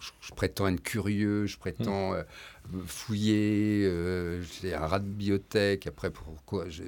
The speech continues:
Speaker 1: suis devenu un rat d'Internet,
Speaker 2: Hmm.
Speaker 1: enfin, voilà. Je suis jamais autorisé à regarder l'histoire de la R A T P et tout ça.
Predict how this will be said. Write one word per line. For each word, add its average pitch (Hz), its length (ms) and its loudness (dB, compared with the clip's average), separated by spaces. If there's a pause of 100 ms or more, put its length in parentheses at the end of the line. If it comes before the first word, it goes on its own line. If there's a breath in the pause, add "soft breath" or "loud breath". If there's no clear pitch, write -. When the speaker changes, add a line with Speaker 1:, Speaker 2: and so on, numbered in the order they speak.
Speaker 1:
suis 73 200 -12
devenu 87 260 -6
un 82 100 -4
rat 87 120 -2
d'Internet, 90 640 -4
Speaker 2:
Hmm. 113 40 -4
Speaker 1:
enfin, 92 160 -10 (280 soft breath)
voilà. 110 240 0 (340 loud breath)
Je - 60 -16
suis 117 120 2
jamais 143 400 4 (160)
autorisé 110 520 4
à 107 160 4
regarder 107 440 4
l'histoire 87 400 0
de 80 60 -2
la 78 100 0
R 80 60 -4
A 80 60 -2
T 107 160 -4
P 147 500 -2 (100)
et - 40 -10
tout - 120 -12
ça. - 60 -12